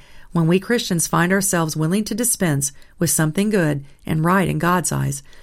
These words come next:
to pursue what runs contrary to that to ensure our happiness. The converse can also be true. Some Christians boast about uber-sacrificial lifestyles that are more rooted in their outward deprivation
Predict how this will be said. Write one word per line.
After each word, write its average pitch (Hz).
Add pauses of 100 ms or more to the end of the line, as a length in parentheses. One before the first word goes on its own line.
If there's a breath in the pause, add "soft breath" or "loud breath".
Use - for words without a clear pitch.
(240 soft breath)
to 233
pursue 233
what 170
runs 180
contrary 147
to 156
that 147 (360 soft breath)
to -
ensure 156
our 151
happiness. 147 (1200 soft breath)
The 190
converse 180
can 170
also 160
be 185
true. 185 (480 soft breath)
Some 247
Christians 165
boast 175
about 151
uber-sacrificial 185
lifestyles 156 (440 soft breath)
that 165
are 156
more 185
rooted 156 (300 soft breath)
in 165
their 165
outward 196
deprivation 196